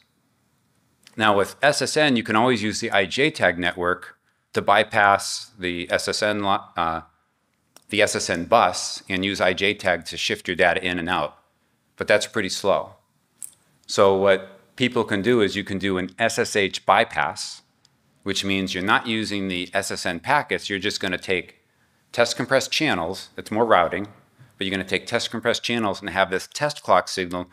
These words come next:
get directly to the test compressed logic.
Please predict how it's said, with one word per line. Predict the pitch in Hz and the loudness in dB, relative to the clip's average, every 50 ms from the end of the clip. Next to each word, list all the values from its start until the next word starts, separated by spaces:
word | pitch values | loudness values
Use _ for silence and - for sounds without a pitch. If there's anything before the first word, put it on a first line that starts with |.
| _ _ | _ _
get | - 101 95 - | -4 -4 -4 -4
directly | - 95 92 107 117 - - 113 107 104 | -2 2 2 2 2 2 0 -4 -4 -4
to | - - 104 98 95 90 | -6 -6 -6 -4 -4 -4
the | 80 92 92 87 87 87 _ _ _ _ _ | -4 -4 -4 -4 -6 -10 _ _ _ _ _
test | - 110 95 - | -2 -2 -2 0
compressed | - 95 82 - 92 85 - - | -4 -8 -4 -2 -2 -2 -2 0
logic. | 82 80 80 - - - _ - | 0 0 0 -2 -6 -12 _ -20